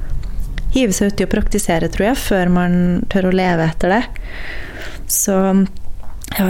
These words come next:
det er sikkert noen sånne store quotes som, eh, og ideer som vi, men det var det som dukket opp nå i hvert fall.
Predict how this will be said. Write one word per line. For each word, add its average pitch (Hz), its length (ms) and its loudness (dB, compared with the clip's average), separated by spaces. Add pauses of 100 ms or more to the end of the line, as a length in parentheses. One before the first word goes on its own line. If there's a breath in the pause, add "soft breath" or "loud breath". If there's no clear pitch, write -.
det 180 100 -2
er 175 120 -2
sikkert 208 320 -2
noen 202 240 4
sånne 170 340 0 (100)
store 180 400 0
quotes 180 400 0 (260)
som, 175 400 2
eh, 170 380 2
og 175 240 2
ideer 170 440 2
som 185 260 0
vi, 175 180 2
men 202 140 4
det 202 80 2
var 202 100 2
det 196 140 2
som 202 100 6
dukket 190 300 2
opp - 80 4
nå 196 180 4
i 240 80 4
hvert 208 180 0
fall. 190 280 4